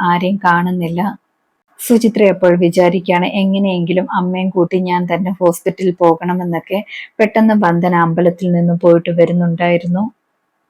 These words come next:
സുചിത്ര വന്ദനയോട് പറയുന്നുണ്ട്, "അമ്മയ്ക്ക് പെട്ടെന്ന്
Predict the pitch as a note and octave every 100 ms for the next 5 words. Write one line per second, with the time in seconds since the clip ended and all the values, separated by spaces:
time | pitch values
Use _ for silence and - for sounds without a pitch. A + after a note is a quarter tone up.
0 | _ _ - A#3+ G#3 G#3 G#3 G3 F#3 F3+
1 | F3+ F3+ F3 F#3 F3+ F3+ F3 F3+ F3+ -
2 | - F#3 F3 - F#3 E3 F3 F3